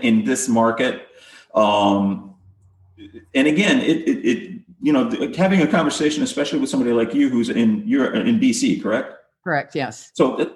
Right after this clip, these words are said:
Speaker 1: totally different market. I mean, price point wise, I mean,
Speaker 2: We're,
Speaker 1: yeah.
Speaker 2: we're crazy high.
Speaker 1: Yeah. I mean, my, my average sale price last year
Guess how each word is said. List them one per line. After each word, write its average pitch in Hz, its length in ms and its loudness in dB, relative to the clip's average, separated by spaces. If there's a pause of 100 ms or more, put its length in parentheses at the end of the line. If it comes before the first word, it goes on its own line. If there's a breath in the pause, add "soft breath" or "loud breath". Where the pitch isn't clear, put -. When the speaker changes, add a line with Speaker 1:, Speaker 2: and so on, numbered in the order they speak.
Speaker 1:
totally 202 460 2
different 107 360 -2
market. 98 580 -4 (300)
I 143 40 -2
mean, 127 560 2
price 175 260 0
point 147 320 0
wise, 120 680 -4 (640)
I - 60 -8
mean, 143 180 2
Speaker 2:
We're, - 160 -2 (180)
Speaker 1:
yeah. 247 260 0
Speaker 2:
we're - 60 -16
crazy 220 420 -2
high. 120 380 -2 (300)
Speaker 1:
Yeah. 226 260 0
I 165 60 4
mean, 196 180 2
my, 214 220 2
my 170 360 0
average 202 340 2
sale 202 260 2
price 156 420 0
last 156 360 -2
year 127 540 0